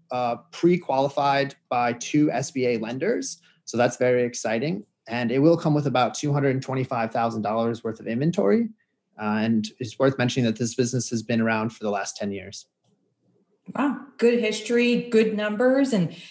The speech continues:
Speaker 2: you know, financing pre-qualified, that opens it up to a lot of buyer options, um, for smaller down payments. So, Sam, it sounds like a great business. If anyone wants to learn more or maybe contact you about buying or selling a business in general in New York, how would they reach you?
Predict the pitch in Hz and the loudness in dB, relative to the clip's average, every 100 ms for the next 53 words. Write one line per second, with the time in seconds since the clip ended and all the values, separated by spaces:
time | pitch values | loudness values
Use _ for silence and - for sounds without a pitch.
0 | - 214 202 - 196 190 202 208 214 185 | -4 0 0 0 -2 0 0 0 0 -2
1 | 202 196 - 170 202 202 196 202 196 175 | -4 -6 -2 0 0 0 0 0 2 0
2 | 175 180 170 175 170 - 180 170 160 165 | 0 -2 -2 -4 -4 -6 -4 -2 0 2
3 | 196 185 - 175 170 185 170 151 139 - | 2 0 -4 -2 0 2 0 -2 -4 -6
4 | 156 151 165 151 151 156 156 160 156 156 | -6 -4 -4 -4 -6 -8 -6 -2 -2 -4
5 | - 156 156 156 156 143 143 160 175 131 | -6 -4 -2 -2 -2 -4 -4 -4 -2 -4
6 | - - 170 160 160 - - - - - | -6 -2 0 0 -2 -12 -20 -20 -6 2
7 | 214 190 - - 208 262 285 277 240 208 | 2 2 0 0 2 4 2 2 0 -4
8 | 196 190 196 190 180 185 220 247 233 202 | -2 0 0 0 -4 0 2 4 4 2
9 | - 175 185 185 185 180 220 233 208 196 | 0 0 2 4 4 4 4 4 4 4
10 | 208 233 247 185 190 196 190 - 202 190 | 4 2 0 -2 -2 0 -2 -4 -4 -2
11 | 175 170 - 160 165 165 165 - 160 165 | 0 -2 -2 -2 -2 -2 -4 -4 -4 -4
12 | 160 156 165 - 156 147 147 165 175 185 | -4 -4 -4 -6 -6 -2 -2 -2 -2 0
13 | 196 196 202 202 - 190 202 202 196 175 | 0 2 2 0 -2 0 0 0 -2 -4
14 | 165 - - 95 | -6 -8 -8 -10